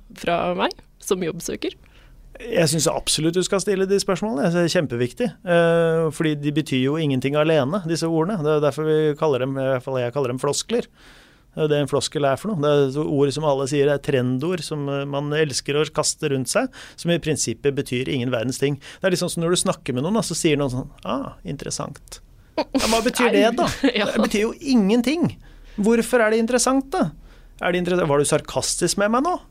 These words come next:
Speaker 2: egentlig, da du sa det? Er du dønn uinteressert? Var det bare skikkelig tull, det jeg sa?
Speaker 1: Ja.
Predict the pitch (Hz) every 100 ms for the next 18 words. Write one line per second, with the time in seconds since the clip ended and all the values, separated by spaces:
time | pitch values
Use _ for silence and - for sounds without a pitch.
0 | - - 226 233 302 277 240 240 214 240
1 | 339 226 196 170 156 180 185 160 156 185
2 | 285 202 170 180 175 185 - 165 147 147
3 | - - - - 180 160 160 214 311 -
4 | - - - - 208 170 202